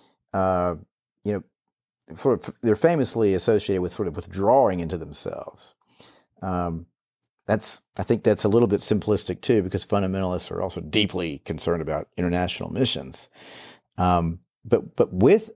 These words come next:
evangelicalism forming in the nineteen forty, late forties into the fifties and sixties,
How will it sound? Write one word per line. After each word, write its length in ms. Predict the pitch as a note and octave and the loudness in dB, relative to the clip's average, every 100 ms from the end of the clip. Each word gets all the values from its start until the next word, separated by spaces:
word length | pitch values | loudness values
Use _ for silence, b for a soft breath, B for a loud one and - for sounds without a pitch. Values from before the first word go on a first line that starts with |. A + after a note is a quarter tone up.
| B2+ | 4
evangelicalism 1000 | C#3+ A#2+ G2 G#2+ C3 B2 F#2+ F2 D#2+ D#2+ | 4 2 4 4 6 4 4 2 2 -2
forming 340 | A#2 G#2+ G#2 | 0 2 2
in 80 | G2 | 0
the 40 | |
nineteen 380 | F#2+ G2 - F2+ | 0 -2 -4 -8
forty, 420 | - - A2+ A2+ | -10 -4 0 2
late 240 | F2+ A2 - | 4 2 2
forties 520 | - A#2 A#2+ A#2 F#2+ | 0 4 6 4 4
into 180 | G2+ F2+ | 2 0
the 140 | D#2+ | -2
fifties 480 | - A2 - G#1+ E2+ | 2 0 2 -2 -2
and 100 | - | -6
sixties, 720 | - E2 - - - - - | 0 0 0 -6 -8 -8 -10